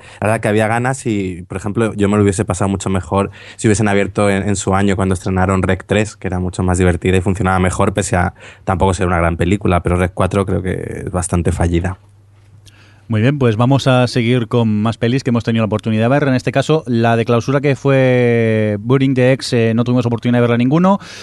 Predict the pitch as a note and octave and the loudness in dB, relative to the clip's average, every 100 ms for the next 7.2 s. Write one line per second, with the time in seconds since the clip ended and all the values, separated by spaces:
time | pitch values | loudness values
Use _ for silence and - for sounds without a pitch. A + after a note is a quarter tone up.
0 | - - A#2 D3 D3+ C3+ D3 C#3 C#3+ B2 | -16 -4 0 2 4 4 4 4 2 -2
1 | A2 C#3 D3+ B2+ B2 F3+ F3+ C#3+ E3+ E3+ | -2 0 2 2 2 0 0 0 0 0
2 | C3+ A#2+ E3+ E3 F3 D#3 F3+ E3+ B2 A#2+ | 0 2 0 0 -2 2 2 2 2 2
3 | A#2 C#3 - D3+ D#3+ B2+ A2 G#2 A2+ B2+ | 4 0 2 2 2 2 0 2 2 2
4 | B2 B2+ C3 C3 B2+ C3 C#3 C3+ B2 C#3 | 2 0 0 0 0 0 0 0 -2 0
5 | C3+ B2+ A2 A#2+ C3 A#2 C3+ B2 C3 C#3 | 0 0 -2 0 0 2 0 0 0 0
6 | C#3+ G#2+ A#2+ B2+ B2 A#2 G#2+ G#2+ G2+ C3 | 0 2 4 4 2 2 0 -4 -2 0
7 | G#3+ - | -2 -4